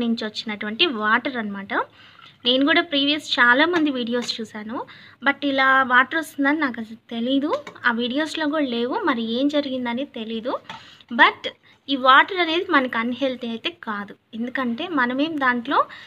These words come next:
చాలా ఆయిల్ అస్సలు వేయలేదు. Already దాంట్లో నుంచి వచ్చినటువంటి, చికెన్లో నుంచి, అలాగే పుచ్చకాయలో నుంచి వచ్చినటువంటి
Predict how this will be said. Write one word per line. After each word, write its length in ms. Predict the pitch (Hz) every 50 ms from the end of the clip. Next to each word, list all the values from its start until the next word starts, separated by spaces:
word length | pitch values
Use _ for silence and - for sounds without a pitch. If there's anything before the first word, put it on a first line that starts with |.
| - _ _ _ -
చాలా 360 | 277 277 277 294 311 330 330 294 254 247
ఆయిల్ 200 | 254 269 285 277 262 240
అస్సలు 360 | 233 - - - - 330 294 240 226
వేయలేదు. 420 | 220 226 220 220 214 214 254 339 571 - _ _ _ _ _ _ _ _ _ - 226
Already 360 | 240 254 269 277 294 311 359 480 523 - - 233 208
దాంట్లో 340 | 240 240 269 285 294 339 349 320 311
నుంచి 160 | 285 277 285 262
వచ్చినటువంటి, 600 | 233 - - 226 214 208 220 214 208 214 233 285 277 -
చికెన్లో 460 | - 254 240 - 294 302 302 302 285 262 247 240
నుంచి, 340 | 233 226 233 226 - - 285 285 269 233
అలాగే 340 | 226 233 240 254 247 285 320 330 -
పుచ్చకాయలో 600 | - 233 - - - 302 302 311 294 285 262 247 240 233
నుంచి 220 | 226 220 214 - 214 214 214 - _ - 214
వచ్చినటువంటి 520 | 214 - 226 220 220 214 214 214 214